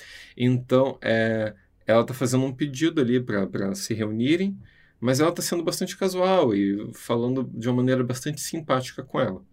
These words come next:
Por quê? Por causa dessa intimidade que, presumivelmente, elas têm.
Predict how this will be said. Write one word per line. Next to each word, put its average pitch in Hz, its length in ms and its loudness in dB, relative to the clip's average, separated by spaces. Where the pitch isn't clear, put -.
Por 185 140 -6
quê? 190 180 2
Por 175 220 -8
causa 131 220 2
dessa 135 220 -2
intimidade 131 680 -2
que, 127 120 -4
presumivelmente, 143 1000 -2
elas 107 460 -4
têm. 98 260 -2